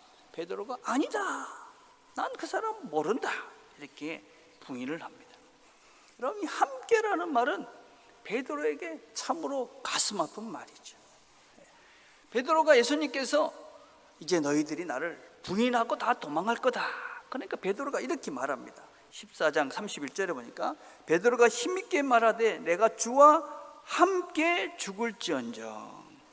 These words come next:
주를 부인하지 않겠나이다." 내가 주님과 함께 할 것이기 때문에 절대로 주님을 부인하지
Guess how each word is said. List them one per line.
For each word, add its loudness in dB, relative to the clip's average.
주를 -4
부인하지 -8
않겠나이다." -14
내가 4
주님과 4
함께 4
할 2
것이기 -8
때문에 -14
절대로 0
주님을 -6
부인하지 -2